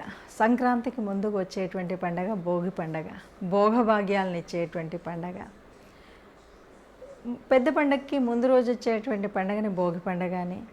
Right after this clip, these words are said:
పీడ పండగ అని. ఈ భోగి పండగ రోజు మనం ఏం చేస్తూ ఉంటామంటే, ఉదయాన్నే భోగి మంటలు వేయడం అనేటువంటిది ప్రాచీన సనాత కా-, సనాతన కాలం నుండి వస్తున్నటువంటి ఒక సంప్రదాయం.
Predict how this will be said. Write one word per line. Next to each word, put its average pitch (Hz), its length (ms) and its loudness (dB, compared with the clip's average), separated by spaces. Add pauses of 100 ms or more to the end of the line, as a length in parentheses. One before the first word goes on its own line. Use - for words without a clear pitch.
(280)
పీడ 196 200 4
పండగ 190 420 -4
అని. 196 280 -8 (520)
ఈ 247 120 8
భోగి 240 360 6
పండగ 240 320 0
రోజు 208 400 -4 (280)
మనం 185 180 -2
ఏం 196 260 -2
చేస్తూ 196 280 -6
ఉంటామంటే, 180 520 -10 (1500)
ఉదయాన్నే 240 720 4 (260)
భోగి 208 260 0
మంటలు 220 340 -2
వేయడం 180 400 0
అనేటువంటిది 180 600 -6 (380)
ప్రాచీన 214 680 0 (540)
సనాత 202 340 0
కా-, 196 360 -2
సనాతన 214 520 -2
కాలం 196 360 -2
నుండి 185 180 -4
వస్తున్నటువంటి 185 600 -6
ఒక 254 120 -6
సంప్రదాయం. 170 640 -10